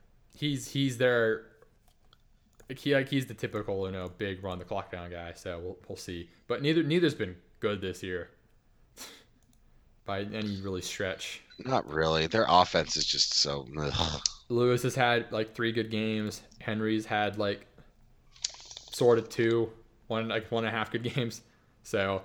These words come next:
Speaker 1: but he, like, he's a goal line guy, so, like, I think they can score some on the Jets, maybe. <laughs> We'll see. <laughs> But
Speaker 2: I mean, like, I think they'll get one or two touchdowns, uh, on the day.
Speaker 1: Yeah,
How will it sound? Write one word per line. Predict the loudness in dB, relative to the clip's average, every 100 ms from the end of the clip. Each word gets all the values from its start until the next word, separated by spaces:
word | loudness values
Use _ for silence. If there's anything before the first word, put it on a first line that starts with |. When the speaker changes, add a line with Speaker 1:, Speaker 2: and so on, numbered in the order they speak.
| 2
Speaker 1:
but | 4
he, | 4
like, | 4
he's | 2 2
a |
goal | 2 4
line | 4
guy, | 4 4
so, | 4 2
like, | 2 -2 -4 -14 -20 -20 -20 -6
I | -2
think | 0 2
they | 0
can | 0
score | -2 0 0
some | 0 0
on | 0
the | 2
Jets, | 2 2 0 -4
maybe. | -2 -2 -4 -6 -10 -6 -6 -8
<laughs> | -18 -16 -16 -4
We'll | -2
see. | 2 0 0
<laughs> | -4 -6 -18 -18 -20 -20 -20 -18 -14 -14 -14 -8
But | 0 0 0 -6 -8
Speaker 2:
I |
mean, | -8 -10 -10
like, | -2 0
I |
think | 2 4
they'll | 6 8
get | 8 8
one | 6 4
or |
two | 4 0
touchdowns, | 2 4 4 4 0 0 -6 -6 -4
uh, | -4 -4 _ _ 2
on | 2
the | 2
day. | 0 2 2 -2 -8 _ _ _ -20 _ -20 -18 -14 -14 -14 -14 -16 -6
Speaker 1:
Yeah, | 2 2 2